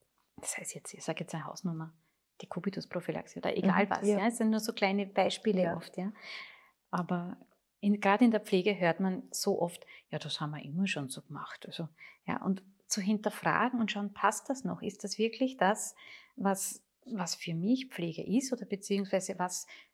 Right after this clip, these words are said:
Speaker 1: für den Menschen, den ich jetzt betreue und pflege, die Lebensqualität erhöht? Ähm, und Wissenschaft ist ganz wichtig, aber manche wissenschaftlichen Erkenntnisse passen eben gerade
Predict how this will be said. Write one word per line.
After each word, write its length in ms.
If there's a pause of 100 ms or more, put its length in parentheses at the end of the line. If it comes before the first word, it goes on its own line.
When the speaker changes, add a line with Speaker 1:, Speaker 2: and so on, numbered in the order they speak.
Speaker 1:
für 260
den 260
Menschen, 540
den 200
ich 140
jetzt 260 (180)
betreue 500
und 220
pflege, 460 (400)
die 80
Lebensqualität 1040 (140)
erhöht? 540 (680)
Ähm, 400 (800)
und 300
Wissenschaft 540
ist 120
ganz 260
wichtig, 340
aber 340
manche 380
wissenschaftlichen 760
Erkenntnisse 580
passen 480
eben 200
gerade 420